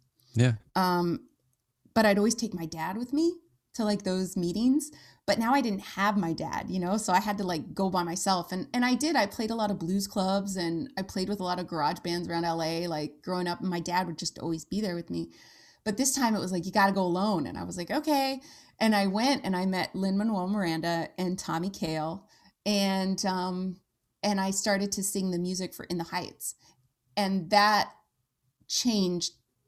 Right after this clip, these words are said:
Speaker 2: everything for me in
Speaker 1: Yeah,
Speaker 2: another way,
Speaker 1: yeah.
Speaker 2: you know, that Eli's Coming did, because all of a sudden I was in a show, um,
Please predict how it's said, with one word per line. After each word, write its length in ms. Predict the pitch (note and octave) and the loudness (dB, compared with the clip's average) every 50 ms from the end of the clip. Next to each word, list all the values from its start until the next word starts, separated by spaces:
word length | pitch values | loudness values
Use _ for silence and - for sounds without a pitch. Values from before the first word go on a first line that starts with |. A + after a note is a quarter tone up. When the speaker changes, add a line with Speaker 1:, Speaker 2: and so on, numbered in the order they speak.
| _ _ | _ _
Speaker 2:
everything 680 | G3+ G#3 G3 F#3+ F#3 F3+ E3+ - - A2 E2+ F2+ A2+ - - _ _ | 0 0 0 0 -2 -6 -6 -6 -8 -8 -8 -8 -10 -12 -16 _ _
for 180 | - - F3+ E3 | -10 -6 -2 -2
me 320 | D#3+ D#3 C3 A#2 G2+ - - | 0 0 -2 -4 -6 -8 -4
in 160 | - G3 G#3+ | 0 2 6
Speaker 1:
Yeah, 60 | G#3+ A#3+ | 8 10
Speaker 2:
another 280 | B3+ - - C4+ - | 10 10 8 4 0
way, 180 | - - A#2+ - | 0 -4 -2 0
Speaker 1:
yeah. 180 | G3 G3+ G3+ G3 G3+ | 0 0 2 2 0
Speaker 2:
you 80 | G#3+ | 0
know, 160 | G#3 F#3 F3+ | 0 0 0
that 280 | F3+ F#3 F3 - - _ _ | 0 -2 -4 -4 -6 _ _
Eli's 320 | A3 G#3+ F3+ E3+ F3 E3+ - | -2 0 0 0 -2 -4 -8
Coming 380 | - - E3+ D#3+ D#3 D#3 D#3+ | -6 -4 -4 -4 -2 -4 -6
did, 340 | E3 E3+ D#3 C#3+ - - - | -6 -6 -8 -8 -10 -12 -12
because 680 | - G3 - - A3 G3 F#3+ F#3 F3+ F3+ F3 - - - - - - _ _ _ _ _ _ _ | -12 -10 -8 -2 0 0 2 2 0 -2 -4 -6 -6 -8 -12 -20 -20 _ _ _ _ _ _ _
all 160 | A3+ A3+ A#3 | 4 6 6
of 60 | A#3 | 4
a 60 | A#3+ A#3 | 2 0
sudden 360 | - - G#3 G3+ G3+ G3+ G3+ | 2 0 0 0 0 0 0
I 180 | F#3+ F#3 F#3 | 0 0 -2
was 440 | F3+ F3+ F3+ F3 F3 F3 - - - - _ - | -2 -4 -4 -4 -4 -4 -4 -4 -6 -8 _ 0
in 120 | A3 G#3+ | 0 2
a 60 | G#3 | 4
show, 680 | F#3+ - - - A3 G3+ F3+ E3 E3+ E3+ E3+ F3 G3 - - - - - - - _ _ _ _ _ | 4 2 2 4 4 4 4 4 2 0 -2 -4 -6 -10 -16 -20 -20 -20 -20 -20 _ _ _ _ _
um, 580 | G#3 G#3+ G3 F#3+ F3+ F3 F3 E3+ E3+ E3+ - | 4 6 6 6 4 2 0 -2 -4 -6 -8